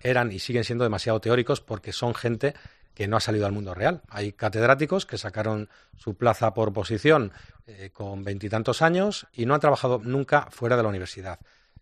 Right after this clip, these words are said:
Entonces, lo que no podemos hacer es, por un lado, criticar eso y pedir que el profesor sea más práctico, y por otro lado, que el niño esté aprendiendo en casa, pues, con una tablet o con, o con un teléfono móvil.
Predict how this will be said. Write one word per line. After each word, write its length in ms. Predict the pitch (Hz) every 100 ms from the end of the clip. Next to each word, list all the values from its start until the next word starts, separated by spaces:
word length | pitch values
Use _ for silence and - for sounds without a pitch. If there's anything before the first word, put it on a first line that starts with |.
| _ _
Entonces, 240 | 127 147
lo 80 | 123
que 60 | 120
no 100 | 147
podemos 280 | 170 165 160
hacer 200 | 156 151
es, 120 | 139
por 180 | - 135
un 140 | 143
lado, 220 | 151 120
criticar 440 | - 107 95 101 143
eso 320 | 156 131 131 -
y 100 | 117
pedir 260 | 101 110 131
que 60 | 127
el 60 |
profesor 340 | 117 107 117 117
sea 220 | - 117
más 300 | 117 117 -
práctico, 520 | - 131 - 117 131 - - - _ -
y 100 | 113
por 160 | 123
otro 220 | 131 147
lado, 400 | 143 147 160 - _ _
que 100 | 120
el 80 | 110
niño 300 | 127 147 165
esté 400 | 120 - - 147 - -
aprendiendo 480 | - 107 104 113 123
en 60 |
casa, 340 | 120 139 - 165
pues, 180 | 120 -
con 180 | 104
una 140 | 110 117
tablet 360 | 123 135 156 -
o 120 | 110
con, 440 | 98 98 95 95 95 92 _ _ _ _ _ -
o 80 |
con 120 | 92 101
un 120 | 120
teléfono 420 | 113 131 147 107 104
móvil. 320 | 135 107